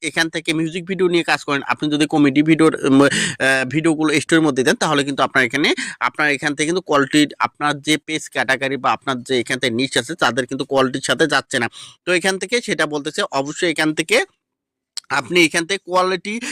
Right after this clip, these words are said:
আহ, সম্পূর্ণ এখান থেকে কনটেন্টগুলো আপলোড করেন। তারপর এখান থেকে দে-, দুই নম্বরের যে বিষয়টা তারা এখান থেকে মেনশন করেছে, সেটা হচ্ছে ইনএক্সপেক্টেড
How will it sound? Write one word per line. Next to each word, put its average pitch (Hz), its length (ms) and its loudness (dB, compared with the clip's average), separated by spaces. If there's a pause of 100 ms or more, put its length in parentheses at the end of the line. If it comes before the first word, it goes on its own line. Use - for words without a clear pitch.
(160)
আহ, 160 120 2
সম্পূর্ণ 180 460 2
এখান 160 260 4
থেকে 190 160 -4
কনটেন্টগুলো 151 640 0 (140)
আপলোড 175 440 0
করেন। 113 200 -2
তারপর 196 380 0
এখান 202 240 -4
থেকে 190 160 -2
দে-, 160 220 4
দুই 139 240 -2
নম্বরের 170 320 0
যে 156 80 -2
বিষয়টা 135 360 -2
তারা 127 200 0
এখান 120 200 -4
থেকে 117 140 -2
মেনশন 117 300 0
করেছে, 123 260 0
সেটা 143 140 2
হচ্ছে 196 240 0 (380)
ইনএক্সপেক্টেড 226 720 0